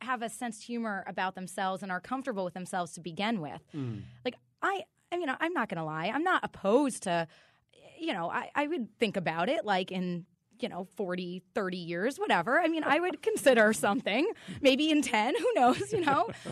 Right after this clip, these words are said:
Speaker 1: I get it. But, I mean, I wouldn't want a new face. I would just, you know, wanna not have the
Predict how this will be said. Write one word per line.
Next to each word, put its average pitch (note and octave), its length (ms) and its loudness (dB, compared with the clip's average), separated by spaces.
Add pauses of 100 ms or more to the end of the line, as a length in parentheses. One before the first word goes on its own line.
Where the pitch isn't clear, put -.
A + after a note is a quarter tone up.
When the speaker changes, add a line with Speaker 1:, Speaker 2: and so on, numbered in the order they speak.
(160)
Speaker 1:
I F4+ 80 2
get E4+ 260 4
it. G3+ 300 2 (260)
But, F#4+ 180 2
I D#4 80 6
mean, D4 160 0
I C#4 60 2
wouldn't C#4+ 220 -2
want A#3 120 0
a A3 40 -2
new G#3+ 120 -2
face. E3 460 -2
I F#3+ 60 -4
would G3 120 -4
just, - 380 -6
you B3+ 60 -8
know, F3 280 -8
wanna F#3 360 -4
not F3+ 320 -4
have E3+ 260 -4 (140)
the G#3 160 -4